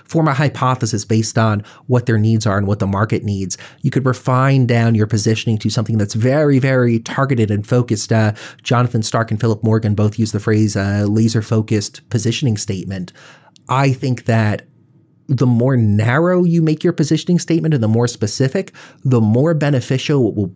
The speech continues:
be for you, because it will signal to those people that match your positioning statement, your dream clients, your ideal clients, "Hey, out of the sea of everyone, every consultant out there,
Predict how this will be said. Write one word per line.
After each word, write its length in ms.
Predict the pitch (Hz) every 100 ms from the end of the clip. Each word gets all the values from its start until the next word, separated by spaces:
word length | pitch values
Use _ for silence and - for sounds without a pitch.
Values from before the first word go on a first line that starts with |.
| -
be 180 | 107 123
for 160 | 147 180
you, 400 | 202 240 269 254 - - -
because 320 | 151 151 143
it 80 | 147
will 100 | 131
signal 540 | - - 156 170 170 151
to 380 | - - 180 160
those 360 | 127 151 170
people 320 | - 175 175 139
that 200 | 120 110
match 280 | 120 147
your 80 | 160
positioning 480 | 147 127 135 - 123
statement, 320 | 110 98 92
your 300 | 110 123 165
dream 320 | 151 139 156
clients, 400 | 143 143 139 101
your 160 | 131 151
ideal 300 | 143 139 131
clients, 500 | - 175 156 113 113 - - -
"Hey, 340 | 220 254 113 -
out 140 | 165 196
of 80 | 175
the 80 |
sea 220 | 160 196 190
of 80 | -
everyone, 480 | 175 214 214 151 98 -
every 220 | 180 220
consultant 480 | 185 185 226 202 160
out 180 | 131 -
there, 240 | 131 123